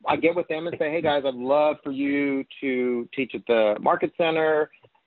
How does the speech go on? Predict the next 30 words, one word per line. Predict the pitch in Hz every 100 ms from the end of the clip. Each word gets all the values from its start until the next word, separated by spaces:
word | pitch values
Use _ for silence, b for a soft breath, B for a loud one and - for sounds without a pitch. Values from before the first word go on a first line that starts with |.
| 127
And | 131 127
it's | 127 -
your | 131
opportunity | 113 127 143 131 123 123 117 -
to | 123 117
obviously | 113 117 120 123
bring | 101 110 107
value, | 107 110 127 113 113
but | 104 -
bring | 110 104
insight | 104 - 104 -
to | 110 101 98
who | 135
you | 120 113
are | 113 113
and | 110
what | 113 101
you | 110
do, | 147 208 262 _ _ _ b b
because | - 151
there's | 135 131
always | 147 139
gonna | 143
be | 131 -
somebody | 147 139 135
in | 127
the |
room | 113 123 123 123
that's | 110 -
gonna, | 120 117 107 101